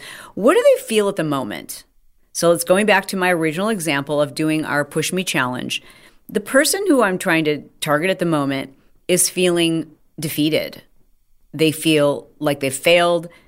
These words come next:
They feel frustrated. They feel so overwhelmed and so busy, and they're doing so much, yet at the end of the day, they feel like they haven't done the right things. They also feel like, "I've done this a million times before."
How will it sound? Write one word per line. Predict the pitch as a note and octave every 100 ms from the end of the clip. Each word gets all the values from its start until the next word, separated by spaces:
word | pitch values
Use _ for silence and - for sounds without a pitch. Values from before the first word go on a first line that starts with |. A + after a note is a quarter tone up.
| _ _
They | D#3
feel | D#3 E3+
frustrated. | - - F#3+ - C4+ D4 D#4 E4+ E4 - _ _ _ _
They | F3+ F3+
feel | F3+ F#3+ F#3 F#3 F3 -
so | - - F#3+ G3+ -
overwhelmed | B3 B3+ A3+ G3 F3 D#3+
and | D3+
so | C#3+ - F#3+ A#3
busy, | F#3+ A#3 A#3 F3+ D3
and | D#3+
they're | D3+
doing | D3+ G3+ A#3+ C4
so | - G3+
much, | G#3 G3
yet | F3 D3+
at | C#3
the | E3
end | D#3+
of | C#3+
the | D#3
day, | A3+ A#3
they | F#3+
feel | F3
like | E3+
they | E3 D3+
haven't | D#3 D#3 D3+
done | D3
the | C3
right | B2 C3+ F#2+
things. | A2+ F#2 A2+ - - - -
They | F3+
also | - G3 G3 A3+
feel | A3+ F#3
like, | E3 D#3+
"I've | G#3 F#3+
done | G#3+ G#3+
this | A3 G3+
a |
million | F3 E3 E3
times | E3 D#3 D3 -
before." | C#3+ - G#3 G3+ G3